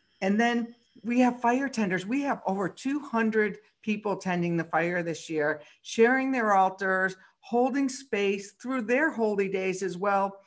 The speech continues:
so that ev-, all the participants can go deeper with this wisdom. And I am so grateful for that.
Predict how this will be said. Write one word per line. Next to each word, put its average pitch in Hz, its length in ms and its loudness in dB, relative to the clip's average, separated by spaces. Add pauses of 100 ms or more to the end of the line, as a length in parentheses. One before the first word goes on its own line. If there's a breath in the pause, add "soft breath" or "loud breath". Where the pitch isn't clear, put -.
(220 loud breath)
so 233 180 4
that 208 340 2 (920)
ev-, 240 180 4
all 233 180 2
the 294 80 -2
participants 220 580 -2
can 190 140 -6
go 165 160 0
deeper 180 400 -4
with 165 160 -4
this 151 180 -6
wisdom. 156 520 -4
And 170 120 -4
I 196 140 0
am 190 220 -6
so 196 280 -6
grateful 160 420 -4
for 151 160 -6
that. 135 280 -4